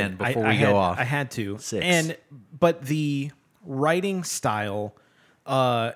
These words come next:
Speaker 2: in which she executes this entire book is approachable but smart. Uh, there, like, the, the whole thing is, is, as you just, you look at it, it was an enjoyable read. It was relatively simple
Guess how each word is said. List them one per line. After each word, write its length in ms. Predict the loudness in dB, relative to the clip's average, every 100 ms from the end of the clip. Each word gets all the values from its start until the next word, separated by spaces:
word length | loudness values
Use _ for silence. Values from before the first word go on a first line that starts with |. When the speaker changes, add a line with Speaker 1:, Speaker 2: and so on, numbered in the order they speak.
| -4
Speaker 2:
in 160 | -4
which 140 | -2 -4
she 440 | -6 -6 -6 -6
executes 600 | -4 -4 -4 -8 -6 -6 -8
this 220 | -8 -8
entire 480 | -12 -12 -6 -6 -4
book 380 | -6 -10 -12 _ _ _ _
is 540 | 2 4 2 0 -6 -10 -10
approachable 760 | -8 -2 -2 0 -2 -4 -10 _
but 140 | -6 -4
smart. 580 | -6 -6 -6 -8 -12 -20 _ _ -20 _ _
Uh, 480 | 0 2 2 0 -2 -8 _ _
there, 400 | -2 2 2 0 -8 -20 -16
like, 300 | -4 -2 -2
the, 160 | 0 -2
the 220 | 2 0
whole 400 | 0 0 2 2
thing 340 | 0 -4 -6 -6
is, 180 | -8 -8
is, 320 | -6 -6 -6
as 180 | -6 -6
you 120 | -6
just, 320 | -6 -6 -8 -14
you 200 | -14 -14 -4
look 240 | -2 0
at 120 | 0 -2
it, 120 | -4
it 100 | -4
was 180 | -4 -4
an 80 | -6
enjoyable 680 | -8 -4 0 2 2 -2
read. 420 | -2 -4 -6 -8 -10
It 160 | -12 -8
was 320 | -10 -10 -14 -6
relatively 640 | -2 -2 -2 -4 -4 -6
simple 720 | -8 -4 -2 -2 -2 -2 -4